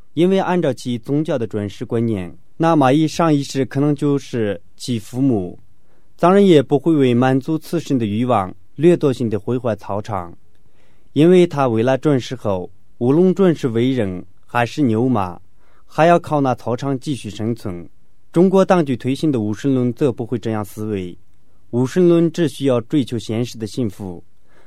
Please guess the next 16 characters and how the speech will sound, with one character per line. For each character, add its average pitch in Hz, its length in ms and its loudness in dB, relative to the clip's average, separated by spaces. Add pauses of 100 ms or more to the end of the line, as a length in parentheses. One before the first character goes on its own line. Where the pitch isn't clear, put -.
(140)
满 127 240 4
足 196 160 0
只 190 180 -2
能 165 140 4
活 131 240 0
一 147 160 -2
次 143 160 -10
的 117 140 0
肉 104 240 -2
体 143 180 -4
所 127 200 -2
产 120 260 -6
生 110 160 -6
的 98 80 -6
欲 95 160 -6
望。 90 340 -4